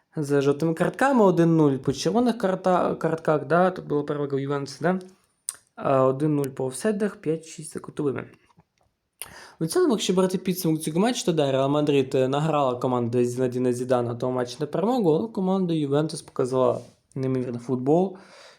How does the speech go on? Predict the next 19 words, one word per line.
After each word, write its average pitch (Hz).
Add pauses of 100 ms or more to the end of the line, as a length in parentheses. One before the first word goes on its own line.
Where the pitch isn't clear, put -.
і 156 (120)
неймовірний 143 (180)
характер. 143 (1600)
Тож 233
три 240
нуль, 262
а 208
про 208
матч 196
відповідь, 196
да, 165
друзі, 147
ми 151
обов'язково 156
поговоримо, 160
тому 127
що, 120
що -
буде 127